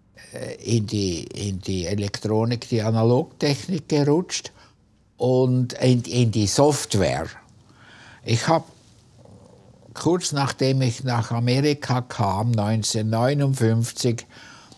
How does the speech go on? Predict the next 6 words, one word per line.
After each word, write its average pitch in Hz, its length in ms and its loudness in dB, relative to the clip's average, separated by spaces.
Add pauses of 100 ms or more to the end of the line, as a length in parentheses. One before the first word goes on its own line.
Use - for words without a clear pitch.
(400)
habe 110 420 -2
ich 98 460 -2
mit 104 180 0
Software 113 760 0
angefangen. - 880 -8 (720)
Und 120 560 2